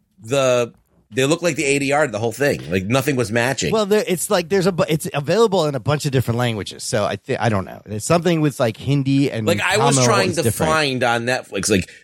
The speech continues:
Speaker 1: the original language where it would m-, match up,
Speaker 2: It doesn't, it's
Speaker 1: but
Speaker 2: not
Speaker 1: they
Speaker 2: there.
Speaker 1: never did.
Speaker 2: Yeah.
Speaker 1: There was one where, like, I would say seventy percent of it lined up, but then every once in a while you'd see them go, "Oh, that, that's, that, that's not the word that they said."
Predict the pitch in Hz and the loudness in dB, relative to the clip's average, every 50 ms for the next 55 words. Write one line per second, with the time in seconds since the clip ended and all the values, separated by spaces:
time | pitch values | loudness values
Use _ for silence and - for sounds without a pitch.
0 | _ _ - 123 127 131 131 127 139 143 120 127 127 131 123 120 123 127 131 135 | _ _ -6 -2 0 0 2 2 2 0 0 0 -2 0 0 2 2 2 0 0
1 | 117 113 104 87 107 98 110 107 107 104 104 101 90 98 107 107 101 - - 95 | -2 -2 -2 -2 0 2 2 2 2 2 0 0 0 0 0 0 0 -2 -8 -10
2 | 98 104 110 117 113 110 107 - - 127 113 110 92 - 120 107 95 107 101 104 | -4 -2 0 0 0 -2 -2 -4 -2 0 0 0 2 2 2 2 2 0 0 2
3 | 101 107 104 110 104 98 95 117 120 117 104 113 104 92 120 117 104 90 - - | 2 2 2 0 0 0 2 2 2 2 0 -2 -4 0 0 0 0 0 0 -2
4 | 92 85 80 - - - _ _ - 123 147 165 170 185 165 139 143 147 165 170 | -4 -4 -6 -10 -14 -20 _ _ -8 -4 -2 0 0 0 0 -2 -2 0 0 0
5 | 165 175 196 214 202 190 180 165 151 147 143 127 - _ _ _ _ _ _ _ | 0 0 -2 0 0 0 2 2 2 2 0 0 -4 _ _ _ _ _ _ _
6 | _ _ _ _ _ _ _ - 117 123 135 127 123 123 101 - _ _ _ - | _ _ _ _ _ _ _ -10 -4 0 2 2 2 0 -2 -6 _ _ _ -2
7 | 113 123 131 139 120 - - - 139 127 117 - - - - 147 131 127 135 143 | 0 0 0 0 0 0 0 2 2 0 0 0 0 0 2 2 0 0 0 0
8 | 139 135 - - 127 - - 127 120 123 123 110 123 - _ _ _ _ - 104 | -2 -2 -2 -4 -4 -2 0 0 0 0 0 0 -2 -4 _ _ _ _ -4 -2
9 | 113 110 113 113 117 113 117 113 120 120 - 117 107 - 113 113 110 107 123 127 | 0 2 2 0 0 0 0 0 0 0 -2 -2 -2 0 2 2 2 2 2 2
10 | 120 123 117 - - 120 113 110 107 107 104 104 - - 123 113 107 104 101 92 | 2 2 0 0 0 0 2 2 2 0 0 -2 -4 0 2 2 2 2 0 0
11 | 92 92 - 123 117 90 - 101 - - - 101 113 107 - - - 117 123 123 | 0 0 2 0 0 2 0 0 -2 -2 -2 0 0 0 0 0 0 0 0 2
12 | - 123 104 - - 98 85 - 85 71 76 82 82 76 62 - - - 78 76 | 2 0 0 0 0 -2 0 0 -2 0 2 2 2 0 -2 -6 -8 -4 -4 -4
13 | 73 - - 73 73 78 - | -2 -2 0 0 0 0 0